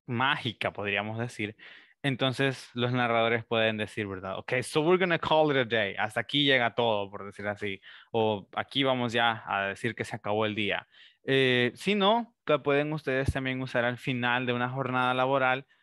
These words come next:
cuando ya está llegando, ¿verdad? La hora de trabajo, la hora de la salida del trabajo. You can say this phrase. "Ok, people, we're gonna call it a day. We're gonna see each other tomorrow." ¿Sí? Vamos a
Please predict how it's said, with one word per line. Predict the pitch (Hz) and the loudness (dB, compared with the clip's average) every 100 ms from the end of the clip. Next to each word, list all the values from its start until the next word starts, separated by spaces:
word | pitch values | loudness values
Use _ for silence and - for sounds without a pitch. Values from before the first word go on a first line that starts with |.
| _ | _
cuando | - 107 101 | -8 -6 -4
ya | 98 101 110 | -2 0 -2
está | - 117 110 110 107 107 | -4 0 2 2 0 -2
llegando, | 107 104 107 110 107 | -4 -2 -2 0 -2
¿verdad? | 104 98 101 | -2 -4 -6
La | 98 95 | -4 -4
hora | 101 110 110 | -2 -2 -2
de | 110 107 | -4 -4
trabajo, | 120 127 123 123 - 113 107 | -2 0 0 0 -2 -2 -2
la | 101 | -4
hora | 101 107 107 107 | -2 -2 -2 -2
de | |
la | 110 | -4
salida | - 113 131 131 | -6 -4 -2 -2
del | 131 | -2
trabajo. | 127 127 131 131 127 - - _ | 0 2 2 0 -6 -18 -20 _
You | 170 | -2
can | 185 170 | 0 -2
say | - 175 151 | 2 2 4
this | 123 - | 0 -2
phrase. | 104 82 - - | -8 -8 -12 -10
"Ok, | 135 - 170 165 | -8 0 0 2
people, | 180 175 170 170 165 160 _ | 0 0 2 4 4 0 _
we're | 120 123 | -8 -4
gonna | 139 135 | -4 -2
call | - 143 139 | 2 4 4
it | |
a | 135 | 2
day. | 135 165 165 165 160 - - _ | 4 4 4 2 0 -10 -20 _
We're | - 131 127 | -6 -4 -2
gonna | 135 131 | 0 -2
see | - 160 156 | -2 -2 -2
each | 139 127 151 | -2 -2 0
other | 139 131 127 | 2 2 -2
tomorrow." | 131 120 117 104 98 98 | -4 0 2 2 -2 -6
¿Sí? | 104 110 113 | -8 -6 -2
Vamos | 113 123 127 127 | -2 -2 -2 0
a | 117 113 | 2 0